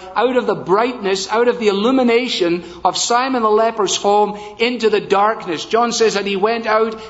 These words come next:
and it was night." He's about to go out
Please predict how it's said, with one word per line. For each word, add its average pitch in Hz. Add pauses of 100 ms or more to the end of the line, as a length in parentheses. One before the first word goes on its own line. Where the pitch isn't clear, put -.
(140)
and 220
it 214
was 202
night." 202 (300)
He's 220
about 226
to 226
go 202
out 220